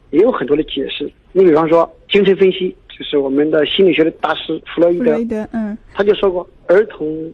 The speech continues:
Speaker 1: 三到六岁的时候是性心理发展一个非常关键的阶段，因为我们以前也讨论过，这个阶段就是我们所谓的恋父情节、恋母情节。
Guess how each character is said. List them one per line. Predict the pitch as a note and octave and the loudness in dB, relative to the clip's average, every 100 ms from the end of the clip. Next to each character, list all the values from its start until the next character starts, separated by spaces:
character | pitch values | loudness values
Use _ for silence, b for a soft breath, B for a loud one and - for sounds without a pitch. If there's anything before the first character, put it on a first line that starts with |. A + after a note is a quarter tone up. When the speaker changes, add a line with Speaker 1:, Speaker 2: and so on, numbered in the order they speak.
| - | -6
Speaker 1:
三 | B3+ C4 | -2 0
到 | A3 | 2
六 | A3+ | 2
岁 | E3+ E3 | 2 -2
的 | C3+ | -4
时 | - | -8
候 | B2+ B2+ - _ | -12 -12 -16 _
是 | - - F3 D#3 C#3+ C#3 - | -6 0 2 4 2 0 -2
性 | - - G3+ | 0 0 0
心 | - G3+ | -4 -6
理 | D3+ | -2
发 | F3+ | -2
展 | E3 C3 C3 - | -2 -6 -10 -12
一 | E3+ | -10
个 | F3 | -4
非 | G#3 | -2
常 | F#3+ | 0
关 | G3+ | 0
键 | G#3 | 0
的 | D#3 | -2
阶 | D#3 | -2
段， | D3 C#3+ - _ | -2 -4 -14 _
因 | - | 2
为 | G#3 | 4
我 | G#3 D3 | 4 2
们 | C3+ E3+ | -2 -4
以 | D#3 | -4
前 | D#3 | -6
也 | E3 C#3 | -6 -6
讨 | C3+ | -4
论 | C#3 F3 | -2 -2
过， | C#3 - | -4 -2
这 | G3 | -2
个 | |
阶 | - G3 | 2 0
段 | F#3 | 2
就 | D3+ | -2
是 | E3 | -2
我 | C#3+ | -2
们 | B2 D#3 | -2 -4
所 | C3+ | 2
谓 | D3+ | 2
的 | D#3 | 4
恋 | F3 G3+ | 4 2
父 | D3+ E3+ | 2 0
情 | - E3 | 0 2
节、 | D3+ | 2
恋 | F3+ G3+ | 2 0
母 | C#3 | -2
情 | - D#3 | -6 -8
节。 | - D3+ | -2 -2